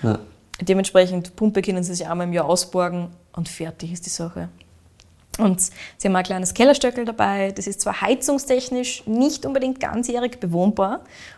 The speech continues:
Speaker 2: aber in der Zeit, wo Valentina und Stefan wirklich jedes Wochenende im Weingarten sind,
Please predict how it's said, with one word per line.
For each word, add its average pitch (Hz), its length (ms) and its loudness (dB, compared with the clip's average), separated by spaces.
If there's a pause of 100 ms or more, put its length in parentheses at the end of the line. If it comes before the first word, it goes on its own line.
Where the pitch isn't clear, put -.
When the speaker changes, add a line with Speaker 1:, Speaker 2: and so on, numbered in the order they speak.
(160)
Speaker 2:
aber 208 500 6
in 208 80 0
der 190 120 0
Zeit, 185 280 2
wo 180 220 0
Valentina 175 380 -6
und 175 100 -6
Stefan 170 400 -6
wirklich 180 220 -6
jedes 185 240 0
Wochenende 208 420 -4
im 202 80 -6
Weingarten 185 400 0
sind, 233 480 -4